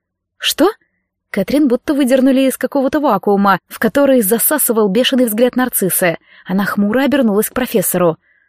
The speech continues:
Что она себе позволяет? Думает, раз купил газировки, теперь хамить может? Или теперь профессура себя так везде ведет? «В каком смысле?» —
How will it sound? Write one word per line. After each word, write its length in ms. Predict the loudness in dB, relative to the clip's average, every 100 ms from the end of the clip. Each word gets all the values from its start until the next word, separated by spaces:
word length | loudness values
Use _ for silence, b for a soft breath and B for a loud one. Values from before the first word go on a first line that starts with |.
| _
Что 220 | -12 -6
она 140 | -4 -4
себе 240 | -2 -2
позволяет? 600 | 0 -2 0 0 0 -4 B B B
Думает, 400 | 2 2 2 0
раз 220 | -4 -4
купил 280 | -4 -2 0
газировки, 600 | 2 2 2 0 0 -2 b b
теперь 280 | -4 0 0
хамить 380 | 2 2 2 0
может? 400 | 0 2 -2 -4 _ _
Или 240 | 0 2 2
теперь 260 | 0 0
профессура 560 | 2 0 0 -2 0 0
себя 380 | 0 -2 -2 -4
так 280 | -4 -4 -2
везде 460 | -2 -2 0 2
ведет? 440 | 4 4 2 2 -2 _ _ _ _
«В 180 | -14 -6
каком 360 | -4 0 2
смысле?» — 520 | 2 2 0 2 0